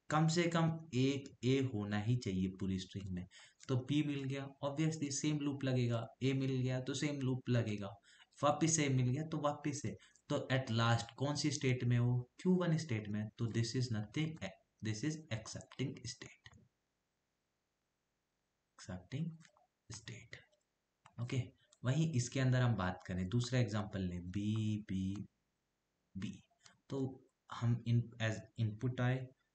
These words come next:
हमारा input आया, तो हम जब इनिशियली देखा हमने, पहला input हमें मिला, तो हमें मिला B। So बी तो यहीं पे self loop लगेगा, हम क्यू नॉट में हैं। फिर से second क्या था? बी, तो वापस से self loop,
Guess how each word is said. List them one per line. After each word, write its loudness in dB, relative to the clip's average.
हमारा -2
input -2
आया, 0
तो -4
हम 2
जब -2
इनिशियली 4
देखा -2
हमने, 0
पहला 0
input 2
हमें 0
मिला, -2
तो 4
हमें 6
मिला 0
B। -4
So 0
बी 2
तो 0
यहीं 4
पे -8
self -2
loop -6
लगेगा, 0
हम -6
क्यू 0
नॉट 4
में 2
हैं। 2
फिर -2
से -4
second -2
क्या 0
था? 0
बी, -4
तो -12
वापस -6
से -8
self -4
loop, 0